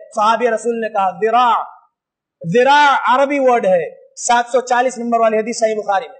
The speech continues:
ठीक है। जिरा का मायना होता है बाजू। ये कोहनी से लेकर ये बीच की उंगली के इस पोरे तक, इसको जिरा कहते हैं, बाजू। जब दाहिना हाथ मुकम्मल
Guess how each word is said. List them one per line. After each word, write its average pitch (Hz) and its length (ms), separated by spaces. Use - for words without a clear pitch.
ठीक 233 220
है। 185 80
जिरा 254 400
का 254 180
मायना 247 300
होता 233 360
है 240 180
बाजू। 240 460
ये 240 140
कोहनी 277 440
से 294 200
लेकर 247 400
ये 262 120
बीच 294 340
की 294 140
उंगली 262 260
के 277 160
इस 262 140
पोरे 254 340
तक, 277 180
इसको 233 300
जिरा 240 320
कहते 220 260
हैं, 208 100
बाजू। 196 320
जब 262 340
दाहिना 254 400
हाथ 262 460
मुकम्मल 233 600